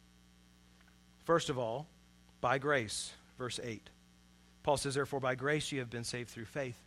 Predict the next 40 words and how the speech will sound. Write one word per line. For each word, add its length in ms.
And 100
this 120
is 100
not 140
your 140
own 180
doing, 380
it 100
is 140
the 120
gift 420
of 160
God." 400
The 60
truth 320
is 140
this, 260
that 180
God 300
works 460
salvation 680
by 240
his 400
grace, 240
by 220
his, 220
his 220
gifting, 420
by 160
his 180
giving 460
in 160
spite 340
of 140
what 240
we 140
have 120
earned 220
for 160
ourselves. 580